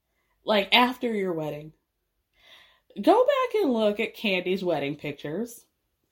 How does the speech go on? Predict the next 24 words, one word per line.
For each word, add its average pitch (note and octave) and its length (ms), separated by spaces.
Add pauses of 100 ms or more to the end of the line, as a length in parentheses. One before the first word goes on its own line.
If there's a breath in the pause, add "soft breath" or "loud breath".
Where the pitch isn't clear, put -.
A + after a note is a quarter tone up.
(460)
and A#3 260
you F4 200
tell F#4+ 260
me C4+ 160
what A3+ 220
you C4+ 200
see. - 440 (1300 soft breath)
Go, F#3+ 120
make G#3+ 240
sure D#4 200
you D4+ 180
look D4+ 180
at D#4+ 120
the D#4+ 80
pi-, D4 160
all C4 220
the D#4+ 80
pictures D4 580
that G#3+ 120
they A3 160
posed B3 380
with, A#3+ 200
with C4 140
Todd, G#3+ 560